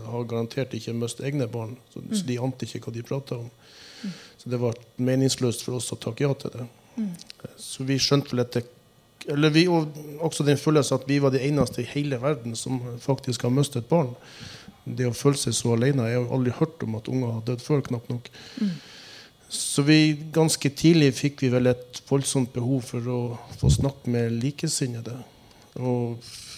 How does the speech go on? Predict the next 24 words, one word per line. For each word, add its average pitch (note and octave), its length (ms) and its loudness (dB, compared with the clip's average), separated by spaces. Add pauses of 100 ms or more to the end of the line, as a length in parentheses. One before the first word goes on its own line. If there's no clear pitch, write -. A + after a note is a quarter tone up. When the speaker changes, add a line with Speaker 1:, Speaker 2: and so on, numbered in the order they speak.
(680)
Speaker 1:
bare B2+ 140 0
få C3+ 200 2
noen C3 220 6
til A#2+ 120 -6
å A2+ 60 -6
forklare B2 460 2
at - 180 -6 (680)
vi A#2+ 360 -6
sannsynligvis A#2 720 0
kom A#2+ 220 0
til A#2 140 -2
å B2+ 100 2
overleve C#3 340 4
det, A2 80 2
og G#2+ 300 -6
at - 240 -10 (2000)
vi C3+ 260 -2
forhåpentligvis A#2+ 720 2
fikk - 240 -2
meningsfullt B2 580 0
i A#2+ 60 0
livet C#3 240 2
etterpå. A#2 380 -10 (220)
Speaker 2:
Mm. F3+ 260 0